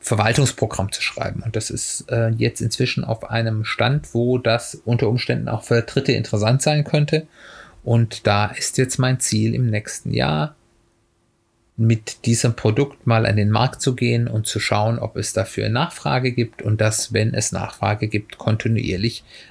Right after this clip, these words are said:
auszubauen. Und das ist dann jetzt ein neues berufliches Ziel für mich, ähm,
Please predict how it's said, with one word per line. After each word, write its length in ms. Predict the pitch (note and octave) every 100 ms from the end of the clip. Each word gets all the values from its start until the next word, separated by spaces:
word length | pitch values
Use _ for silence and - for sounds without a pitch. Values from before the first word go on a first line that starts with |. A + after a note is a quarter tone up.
| -
auszubauen. 720 | - B2 - - G#2+ F#2+ - G#2+
Und 140 | G#2+
das 160 | G#2+ G#2+
ist 140 | -
dann 120 | G#2+
jetzt 240 | A2+ B2 -
ein 140 | B2+
neues 340 | A2+ G#2+ A#2+
berufliches 680 | - A2 G#2+ - C#3+ C#3 -
Ziel 200 | - C3
für 160 | - B2
mich, 320 | A#2+ A#2+ - - - - _
ähm, 460 | A#2 A2 A2 A2